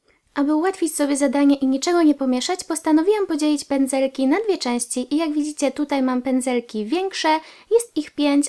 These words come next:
a tutaj mniejsze, których jest siedem, tak więc najpierw zacznę od tych pędzelków większych.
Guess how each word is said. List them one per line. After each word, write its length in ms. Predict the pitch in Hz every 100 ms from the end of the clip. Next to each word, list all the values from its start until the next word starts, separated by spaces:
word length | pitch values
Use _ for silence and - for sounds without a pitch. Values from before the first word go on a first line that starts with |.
| -
a 100 | 277
tutaj 380 | 370 370 330
mniejsze, 640 | 285 269 262 262 262 269 262
których 340 | - 415 -
jest 220 | 285 -
siedem, 340 | 247 233 240 247 - - -
tak 160 | 269
więc 240 | 277 277 349
najpierw 380 | 392 392 359
zacznę 480 | 277 285 277 277 277 -
od 160 | 415
tych 160 | - 349
pędzelków 720 | - 269 262 254 262 254 240
większych. 640 | 233 226 226 - 233 -